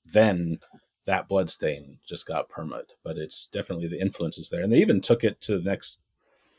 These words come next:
they took the next natural step in Bloodborne when they created the Chalice dungeons, which are not procedurally generated entirely, but they're prefabbed rooms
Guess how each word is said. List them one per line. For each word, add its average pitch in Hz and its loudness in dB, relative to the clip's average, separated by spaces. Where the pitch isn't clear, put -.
they - -10
took - 2
the 110 2
next 101 0
natural 98 -4
step - 4
in 101 2
Bloodborne 95 4
when 92 0
they 92 2
created 101 -4
the 90 -2
Chalice 95 0
dungeons, 82 -2
which 92 -4
are 90 0
not 107 0
procedurally 113 2
generated 104 2
entirely, 107 4
but 107 0
they're 92 0
prefabbed 92 4
rooms 87 4